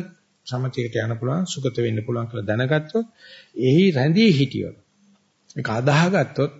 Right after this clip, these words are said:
කාගෙන යන්න පුළුවන්. ඊට ගියාට පස්සේ පේන තියෙන හැමදේම ඇතිවීම නැතිවීම පමණයි.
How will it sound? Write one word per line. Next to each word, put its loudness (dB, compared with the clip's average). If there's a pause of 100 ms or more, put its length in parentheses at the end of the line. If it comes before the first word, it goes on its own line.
(320)
කාගෙන -2
යන්න -10
පුළුවන්. -20 (160)
ඊට 0
ගියාට 2
පස්සේ 0
පේන 2
තියෙන -2
හැමදේම 0
ඇතිවීම -8
නැතිවීම -10
පමණයි. -20